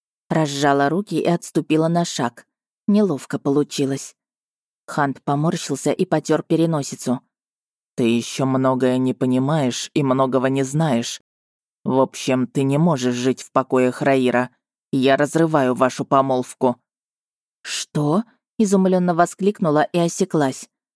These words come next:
Огляделась и зашипела. "И зачем весь этот цирк тогда? Я в конец запуталась". Хант закатил глаза, бормоча проклятия, и внезапно притянул меня к себе,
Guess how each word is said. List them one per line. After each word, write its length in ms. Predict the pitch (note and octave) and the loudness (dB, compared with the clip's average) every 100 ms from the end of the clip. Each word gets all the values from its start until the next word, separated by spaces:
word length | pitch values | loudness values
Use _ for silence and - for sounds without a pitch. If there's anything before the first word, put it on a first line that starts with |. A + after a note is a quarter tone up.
| _ _ E3+ | _ _ -4
Огляделась 640 | D#3 D3 C#3+ E3 F3+ - | 2 2 2 0 0 0
и 60 | E3+ | 0
зашипела. 680 | E3+ - F#3+ E3 C#3+ C3+ - _ _ _ _ | 0 -2 -2 -2 -2 -4 -10 _ _ _ _
"И 80 | F3+ | -4
зачем 400 | D#3+ D#3+ - G#3+ | -2 -2 0 2
весь 200 | G3+ - | 2 0
этот 260 | G#3 G#3+ - | -2 -2 -4
цирк 380 | - A3 - | -2 -2 -2
тогда? 400 | - D#3+ D3+ C#3+ _ _ _ G#3+ | -6 -2 0 -2 _ _ _ 0
Я 160 | G#3 | 0
в 80 | - | 0
конец 340 | G3 G3 F#3 | 2 2 2
запуталась". 800 | D#3+ G3+ A#3+ A3 D#3+ D3 C#3 - - _ _ _ _ _ _ _ _ | 2 0 0 -2 0 0 0 -4 -16 _ _ _ _ _ _ _ _
Хант 360 | - D#3 D3 C#3+ | -6 -2 0 0
закатил 500 | C#3 D3 C#3+ - D3 | -2 0 -2 0 0
глаза, 400 | D3+ D3+ D3+ F#3 | 2 0 0 0
бормоча 420 | D#3+ D3+ D3+ - | 0 0 -2 -4
проклятия, 720 | - E3+ F#3 D#3+ C3+ - C#3+ - _ _ _ - | -2 -2 0 0 0 -4 -4 -6 _ _ _ -4
и 100 | G#3 | 0
внезапно 540 | F3 E3 F3+ - E3 | 0 2 2 0 -4
притянул 480 | F3+ D#3 E3+ F3+ F3+ | -2 -2 0 2 2
меня 260 | E3+ E3+ E3+ | 0 -2 -4
к 60 | |
себе, 380 | - D#3+ F#3 | -4 0 0